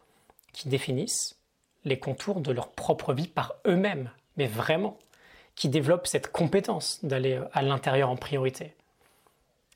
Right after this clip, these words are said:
Et ceux avec qui je bosse, je les tiens responsables sur chaque étape du parcours. Ils font le job, parce qu'ils sont aussi engagés à le faire vis-à-vis de moi.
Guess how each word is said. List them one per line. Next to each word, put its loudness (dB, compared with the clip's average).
Et 0
ceux 4
avec 2
qui -2
je 0
bosse, 4
je 0
les 2
tiens -2
responsables 2
sur -4
chaque 2
étape 0
du -4
parcours. -2
Ils 0
font 2
le 4
job, 4
parce -10
qu'ils 0
sont -2
aussi 0
engagés 6
à 6
le 2
faire -4
vis-à-vis -2
de -6
moi. -10